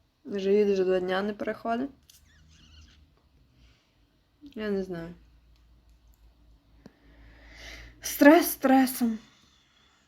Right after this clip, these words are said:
Все за стресом, скажімо так. Що будемо робити, не знаю. Ще сьогодні якась жопа. Чоловік поїхав в рейс. Машина зламалась.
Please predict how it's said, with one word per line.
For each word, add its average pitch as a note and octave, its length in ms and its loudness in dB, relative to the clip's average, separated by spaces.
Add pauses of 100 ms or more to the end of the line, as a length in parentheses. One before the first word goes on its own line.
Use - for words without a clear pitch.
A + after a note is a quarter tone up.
(140)
Все A3 300 -4
за A#3 140 -4
стресом, G3 560 -8
скажімо F#3+ 480 -14
так. - 380 -16 (680)
Що - 180 -6
будемо A3 260 0
робити, G#3 320 -2
не F#3+ 140 -6
знаю. F3+ 460 -10 (120)
Ще - 200 -6
сьогодні G3+ 340 -4
якась F#3 300 -6
жопа. F#3+ 360 -4 (600)
Чоловік F3+ 420 -4
поїхав F#3 400 -4
в - 20 -8
рейс. A3+ 360 -4 (1300)
Машина G#3 460 -4
зламалась. G#3+ 600 -4